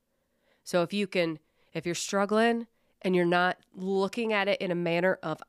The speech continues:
helping, then maybe you need to reevaluate and try a different method. That's it. It's not hard. It's simple. Just be nice and help people. <laughs> Seriously. All right, I'm gonna get off here because my email is blowing up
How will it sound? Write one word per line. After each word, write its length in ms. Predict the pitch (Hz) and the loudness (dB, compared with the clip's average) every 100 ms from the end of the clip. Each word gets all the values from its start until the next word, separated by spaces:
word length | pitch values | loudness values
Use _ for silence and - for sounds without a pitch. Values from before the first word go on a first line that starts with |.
| _ | _
helping, 840 | - - - 170 220 226 247 240 - _ _ _ - | -14 -10 -6 -2 2 2 2 -4 -12 _ _ _ -4
then 140 | 175 | 2
maybe 260 | 175 190 226 | 2 2 2
you 60 | |
need 140 | 233 214 | 2 0
to 80 | |
reevaluate 800 | 175 165 139 131 131 113 104 - _ _ _ _ _ _ _ _ _ _ | -2 -6 -8 -12 -14 -16 -16 -18 _ _ _ _ _ _ _ _ _ _
and 120 | 165 156 | -10 -8
try 220 | 160 151 | -8 -8
a 40 | |
different 240 | 147 - - | -8 -10 -14
method. 360 | - - - _ _ _ _ _ _ _ _ | -18 -20 -20 _ _ _ _ _ _ _ _
That's 180 | 202 - | -14 -8
it. 180 | 247 - _ _ _ _ _ _ - | -10 -10 _ _ _ _ _ _ -8
It's 140 | 202 | -4
not 140 | 240 | -4
hard. 240 | 156 147 127 - | -4 -10 -12 -16
It's 120 | - | -14
simple. 280 | 151 131 135 _ _ - | -12 -14 -20 _ _ -12
Just 160 | 185 | -10
be 100 | 175 | -8
nice 320 | 160 151 - - | -10 -12 -16 -14
and 100 | 156 | -12
help 160 | 156 | -12
people. 260 | - - 139 _ - | -14 -20 -20 _ -18
<laughs> 720 | - - _ _ _ _ - | -18 -20 _ _ _ _ -14
Seriously. 560 | - 277 160 - 151 - - _ _ - - - _ | -12 -10 -12 -12 -16 -18 -20 _ _ -20 -20 -20 _
All 60 | 247 | 4
right, 140 | 254 214 | 4 4
I'm 60 | |
gonna 140 | 262 269 | 2 4
get 100 | 247 | 4
off 200 | 233 233 | 4 2
here 200 | 208 202 | 0 0
because 320 | 185 190 175 | -2 -2 0
my 160 | 175 - | -2 -2
email 280 | 190 180 | -2 -2
is 100 | 175 | -2
blowing 360 | 165 170 175 170 | -4 -4 -2 -2
up 220 | 170 170 | -2 -4